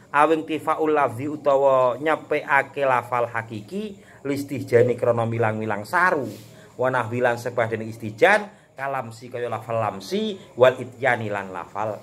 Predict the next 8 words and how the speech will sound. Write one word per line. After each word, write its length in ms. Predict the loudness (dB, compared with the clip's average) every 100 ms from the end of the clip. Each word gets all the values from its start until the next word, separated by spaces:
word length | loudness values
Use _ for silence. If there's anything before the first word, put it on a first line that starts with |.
| -12
ityani. 1300 | -12 -12 -12 -4 -4 -4 -6 -10 -6 -4 -4 -8 -18 -20 -20 -20 -20 -20 -20 -20 -20 -20 -20 -20 -20 -20 -20 6
Tujuan 480 | 6 8 8 8 8
dari 320 | 4 4 0
kinayah 480 | -4 -2 -2 -2 -4
adalah 400 | -6 -2 0 2
yang 160 | 0 -4
pertama 400 | -2 0 0 -4
adalah 320 | -2 0